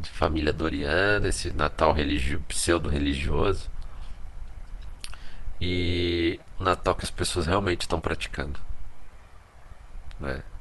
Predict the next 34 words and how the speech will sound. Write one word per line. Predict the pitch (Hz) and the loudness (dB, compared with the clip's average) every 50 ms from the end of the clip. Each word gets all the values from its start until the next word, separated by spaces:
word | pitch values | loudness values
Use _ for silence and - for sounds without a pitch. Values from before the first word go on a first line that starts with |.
| - - - - - - - - - - | -10 -10 -10 -8 -8 -8 -6 -6 -6 -6
Se | - - - 78 | -6 -2 0 0
é | |
só | 76 - - 78 | 0 2 2 0
de | 73 73 73 | 0 0 -2
bondade, | 69 71 69 69 67 65 67 71 76 90 98 87 85 85 78 80 80 | -2 -2 0 0 2 2 2 2 4 4 4 4 2 2 2 0 -2
se | - - 87 | 2 4 4
é | 80 | 6
bondade | 78 82 80 78 76 76 76 76 76 - | 6 6 4 6 6 6 6 6 2 -2
só | - - 90 95 | 2 2 4 4
nesse | 95 90 - - - | 4 2 0 -2 -2
período, | - - 78 71 71 73 82 87 90 90 85 | 0 0 0 2 2 4 6 6 4 4 2
depois | 80 76 - - - 80 76 71 - - - - - - - - - - - - - - - - - - - - - - - - - - - - | -2 -4 -2 2 4 4 4 2 -2 -6 -6 -6 -6 -6 -6 -4 -4 -2 -2 0 0 2 2 2 2 0 -2 -4 -4 -4 -4 -2 -2 -2 -2 0
foda-se | - 85 85 78 78 - - - | 2 2 4 4 2 0 0 -2
todo | - - 73 71 69 | -2 -2 -2 -2 -2
mundo, | 69 69 73 80 101 104 98 - 92 87 - - - - - - | -2 -2 0 0 0 0 0 0 -2 -4 -6 -6 -6 -8 -6 -4
né? | - - 87 - - - - - - - - - - - - - - - - - - - - - - - - | -2 -2 -2 -4 -6 -8 -8 -10 -10 -12 -10 -8 -6 -6 -4 -2 -2 -2 0 0 0 -2 -2 -4 -4 -8 -6
É | - - | -4 -2
isso | - - - | -2 -2 -2
que | - | -4
é | - | -4
interessante | 82 - 92 90 85 82 - - 80 78 - - 73 | -4 -2 -2 -2 -2 -2 -4 -4 -6 -6 -4 -6 -8
observar. | 71 - - - - - - - - - - - - - - - - - - - - - - - - - - - - - - | -8 -8 -8 -8 -8 -8 -8 -8 -10 -8 -8 -8 -8 -8 -8 -8 -8 -10 -10 -10 -10 -10 -12 -12 -10 -10 -10 -10 -12 -12 -12
Meu | - - | -10 -2
caro | - 90 87 82 | 0 0 2 2
ouvinte, | 76 82 87 82 - - | 2 2 0 0 0 0
minha | 82 - | 0 0
cara | - 82 82 | 2 0 0
ouvinte, | 80 82 - - | 0 -2 -2 -2
eu | - | -4
não | 82 | -2
vou | 80 80 78 | -2 -2 -4
me | 76 | -4
prolongar. | - - - 76 73 73 71 71 76 73 80 85 - - - - - - - - - - - - - - - - - - - - - | -4 -2 -2 -2 0 -2 -2 0 0 0 0 -2 -4 -4 -4 -6 -6 -8 -10 -10 -10 -10 -10 -12 -10 -12 -12 -12 -10 -8 -8 -6 -4
É... | 78 78 73 71 69 69 69 69 71 73 73 73 - | -2 -2 0 0 0 -2 -2 -2 -2 -2 -2 -2 0